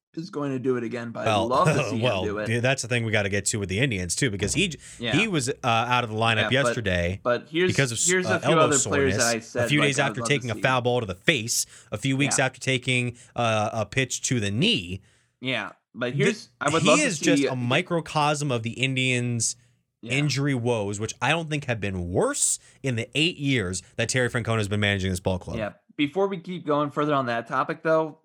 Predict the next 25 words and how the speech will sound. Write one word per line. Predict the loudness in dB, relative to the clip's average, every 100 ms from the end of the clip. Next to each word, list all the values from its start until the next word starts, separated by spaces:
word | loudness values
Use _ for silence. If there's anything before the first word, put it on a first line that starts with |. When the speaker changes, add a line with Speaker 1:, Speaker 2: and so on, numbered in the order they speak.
| _
Speaker 1:
one | -6 -4
of | -2
these | -2 -4 -8
three | -10 -2 0 0 -2
of | -4 -6 -6
the | -4
remaining | -4 -6 -6 -6
guys, | -4 -4 -4 -6 -10 -14 -18 -14
give | -12
me | -14 _
one | -4 -2
of | -2 -4 -10
Ac-, | -14 -14 -20 _ _ -20 -12
three | -4 0
of | 2 0
at | -4 -2
least | -4 -4 -10 _ -14
Acuna, | -14 -6 -4 -2 -2 -2 -4 -8 _ -12
Juan | -2 2 2
Soto, | 0 -2 0 0 -2 -4 -10 _ _ _ _ _ -4
Yordan | 2 4 4 4
Alvarez, | 4 4 2 -2 -2 -4 -10 -20 -8
Jose, | -2 -2 0 2 2 -2 -8 -14 _
Christian | -6 -4 0
Yelich, | 2 4 2 -6